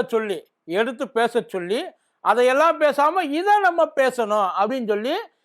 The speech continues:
இதை கொண்டாந்து அங்க மாநிலங்களவையில திணிச்சாங்கன்னு. இவங்களுக்கு என்னைக்குமே திணிக்கிறது தானே பழக்கம். ஆனா நம்ம ஆளுங்க உண்மையில அந்த ஆப்பர்ச்சுனிட்டியை பயங்கரமா யூஸ் பண்ணிட்டாங்க.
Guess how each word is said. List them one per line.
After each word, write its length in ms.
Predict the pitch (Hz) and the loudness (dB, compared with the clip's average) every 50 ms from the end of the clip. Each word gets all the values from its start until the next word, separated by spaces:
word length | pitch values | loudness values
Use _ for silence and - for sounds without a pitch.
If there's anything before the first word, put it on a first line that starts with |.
| _ _ - | _ _ -6
இதை 180 | 285 330 370 359 330 | -2 2 4 4 4
கொண்டாந்து 600 | - 311 320 330 330 339 302 285 269 294 330 320 311 294 262 233 208 185 170 160 151 - | 4 2 2 2 2 2 2 2 0 0 0 2 4 4 4 4 2 2 0 -2 -4 -4
அங்க 200 | - 220 233 226 | -6 -4 -4 -2
மாநிலங்களவையில 800 | 214 220 247 294 311 302 277 262 240 226 214 202 196 202 226 277 277 | 0 2 2 4 4 2 0 0 0 0 0 2 2 0 0 0 -2
திணிச்சாங்கன்னு. 600 | - - 339 370 370 - - 302 269 269 254 240 233 | -2 -2 -2 -2 -2 0 0 0 0 0 0 -2 -2
இவங்களுக்கு 440 | 240 277 320 349 339 330 330 302 311 | -2 -4 -4 -4 -4 -4 -2 0 0
என்னைக்குமே 460 | 311 359 370 359 349 330 294 294 302 339 403 403 - _ _ _ _ _ - | -2 -2 -2 -8 -8 -4 -2 0 0 0 0 -4 -6 _ _ _ _ _ -4
திணிக்கிறது 500 | 330 370 392 370 370 359 330 311 285 262 | -2 -2 -2 -2 -2 0 2 2 2 4
தானே 200 | 240 247 254 269 240 | 2 0 -2 -2 -4
பழக்கம். 480 | - 214 220 214 202 - 175 139 - _ _ _ _ _ _ _ _ _ _ - | -4 -2 -2 -2 -2 -4 -6 -10 -10 _ _ _ _ _ _ _ _ _ _ -4
ஆனா 200 | - 233 294 311 277 | 0 0 2 2 2
நம்ம 260 | 247 240 285 320 359 359 349 | 0 -2 -4 -4 0 0 2
ஆளுங்க 260 | 330 320 302 294 294 285 | 2 2 2 2 0 0
உண்மையில 360 | 277 285 311 311 294 294 277 | 0 -2 -2 -2 0 0 0
அந்த 140 | 262 233 247 | 2 2 0
ஆப்பர்ச்சுனிட்டியை 560 | 233 247 247 262 254 254 254 247 208 220 208 | 0 0 -2 -4 -6 -6 -6 -8 -6 -6 -4
பயங்கரமா 460 | 175 202 208 226 226 214 220 214 202 185 | -4 -4 -4 -4 -4 -8 -8 -8 -8 -12
யூஸ் 220 | 175 170 _ _ | -12 -14 _ _
பண்ணிட்டாங்க. 360 | - 143 131 113 - 113 - | -20 -20 -18 -18 -20 -20 -20